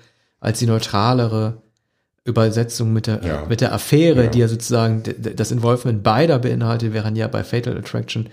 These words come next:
Speaker 1: gar nicht unbedingt die Gegenseitigkeit wahrscheinlich gemeint ist, sondern die Tatsache, dass die Frau halt einfach das Böse ist. Eine Frau, die,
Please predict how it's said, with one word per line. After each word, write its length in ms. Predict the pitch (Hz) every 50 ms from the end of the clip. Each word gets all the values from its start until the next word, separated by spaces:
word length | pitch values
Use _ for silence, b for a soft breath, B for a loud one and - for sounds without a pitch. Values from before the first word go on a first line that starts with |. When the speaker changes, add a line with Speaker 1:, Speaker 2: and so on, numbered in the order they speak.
| B B B B B B B B B B B B B _ -
Speaker 1:
gar 120 | - 120 117
nicht 100 | 117 120
unbedingt 240 | 123 120 120 113 113
die 80 | 110
Gegenseitigkeit 640 | 107 113 117 127 135 131 123 123 117 - 123 120 123
wahrscheinlich 380 | 123 117 117 127 123 117 120 120
gemeint 340 | - 110 107 107 113 120 131
ist, 180 | 131 117 -
sondern 220 | - 113 110 110 107
die 100 | 110 107
Tatsache, 420 | - 110 113 117 117 - 113 110
dass 160 | 104 110 -
die 100 | - 110
Frau 320 | 107 - - - 104 113 117
halt 140 | 117 - -
einfach 220 | 107 110 - 117
das 140 | - 104 -
Böse 340 | - - 127 143 139 131 -
ist. 180 | - - -
Eine 460 | - - - - - - - - 107
Frau, 320 | 107 - - 117 117 113 113
die, 320 | 110 - 110 104 104 B